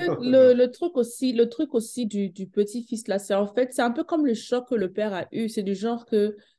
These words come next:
Speaker 2: je ne savais pas que tu faisais partie de ce, de ce groupe-là, je savais pas que tu étais ce genre de personne-là.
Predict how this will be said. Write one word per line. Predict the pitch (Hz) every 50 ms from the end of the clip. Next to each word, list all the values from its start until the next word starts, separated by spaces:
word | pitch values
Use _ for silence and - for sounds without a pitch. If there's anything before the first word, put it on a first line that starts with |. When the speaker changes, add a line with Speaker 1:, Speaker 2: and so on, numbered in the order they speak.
| _ _ _ _ _
Speaker 2:
je | 202 202 233
ne | 220
savais | 220 247 233 226
pas | 220 294 294
que | 294 285
tu | 240 - 220
faisais | 208 208 196 214 220
partie | 214 220 196 196 - - 208
de | 202
ce, | 196 - 165
de | 147 156 160 165 165 175
ce | 160 - 175
groupe-là, | 165 156 - - 240 240 - - 214 185 190
je | 185
savais | 196 185 196
pas | 247 247
que |
tu | 247 208
étais | - 202
ce | 196 196
genre | 175 180 185 185
de | 180
personne-là. | 170 - 151 165 - - 226 233 240 226 208 202 -